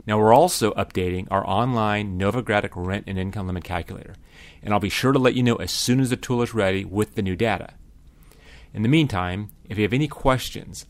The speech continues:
please contact my partner Thomas Dagg in our Metro Seattle office. In other news, the I R S last week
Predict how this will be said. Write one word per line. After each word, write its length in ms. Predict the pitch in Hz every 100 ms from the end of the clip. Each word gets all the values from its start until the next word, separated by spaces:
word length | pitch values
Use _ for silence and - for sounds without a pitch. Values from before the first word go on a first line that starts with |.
| - -
please 320 | 131 143 147
contact 320 | - 110 110
my 80 | 110
partner 340 | - 104 92
Thomas 400 | - 98 110 120
Dagg 500 | - 92 95 95 - 98
in 80 |
our 80 | 90
Metro 380 | 87 98 - 104
Seattle 400 | - 98 92 92
office. 440 | 90 - - - - - - - - - - - - - - - - - - - - - - - -
In 80 | 131
other 200 | 156 127
news, 440 | 95 90 98 - - - - -
the 80 | 107
I 140 | 110
R 100 | 110
S 180 | 127 139
last 300 | 98 90 -
week 360 | 90 87 -